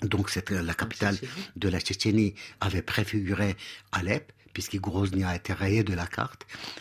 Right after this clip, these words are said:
Speaker 1: et Alep a été en grande partie détruite, et Alep a servi effectivement de modèle de la destruction de la civilité, de, de la citadinité, de l'urbanité par la guerre. Mariupol est la conséquence directe de cette évolution.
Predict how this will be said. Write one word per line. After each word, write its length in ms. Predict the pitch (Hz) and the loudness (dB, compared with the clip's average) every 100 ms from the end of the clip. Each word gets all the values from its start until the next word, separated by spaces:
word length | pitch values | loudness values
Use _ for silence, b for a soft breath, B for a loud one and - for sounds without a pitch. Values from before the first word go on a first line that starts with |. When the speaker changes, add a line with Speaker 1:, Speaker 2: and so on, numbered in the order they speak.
| B | B
Speaker 1:
et 120 | 110 - - | -2 0 0
Alep 340 | 98 113 - - | 2 2 0 -4
a 120 | 92 | -4
été 140 | - 101 | -4 -2
en 80 | 98 | 0
grande 240 | 92 110 - | 2 2 2
partie 260 | - - | -4 -6
détruite, 420 | 82 - 104 123 - B B B | -10 -6 -6 -6 -8 B B B
et 60 | 95 | 0
Alep 340 | 98 95 104 - | 2 2 0 -2
a 120 | 92 | -4
servi 340 | - 90 101 | -2 -2 0
effectivement 540 | 90 - - - 104 120 B B B | -2 -2 -6 0 2 2 B B B
de 140 | 95 101 | 2 4
modèle 400 | 95 95 104 110 | 6 4 2 2
de 100 | 92 | 0
la 140 | 87 | -2
destruction 640 | 87 98 - - - - | 0 -2 -2 -8 -2 2
de 140 | 101 92 | 2 2
la 100 | 85 | 0
civilité, 880 | - - 104 101 101 98 110 110 117 | 0 0 2 2 0 0 2 4 2
de, 260 | 95 92 - B B B | 0 -2 -4 B B B
de 60 | 101 | 0
la 100 | 87 | 2
citadinité, 920 | - 123 101 98 101 98 - 107 110 | 2 2 4 4 6 4 2 2 2
de 120 | 95 | 2
l'urbanité 840 | 95 113 101 95 92 92 104 117 - B B B | 2 2 4 2 0 -2 -2 -2 -4 B B B
par 160 | 92 90 | 0 2
la 100 | 82 | 0
guerre. 340 | 98 120 - B B B 98 | 0 0 0 B B B 0
Mariupol 560 | 92 95 90 120 101 | 2 2 2 2 2
est 100 | 92 | 2
la 80 | 90 | -2
conséquence 560 | - 92 90 - 92 - | -4 -6 -4 -4 -4 0
directe 380 | 107 113 - | 2 2 0
de 40 | - | -8
cette 220 | - - | -8 -8
évolution. 460 | 78 82 80 - | -8 -8 -10 -12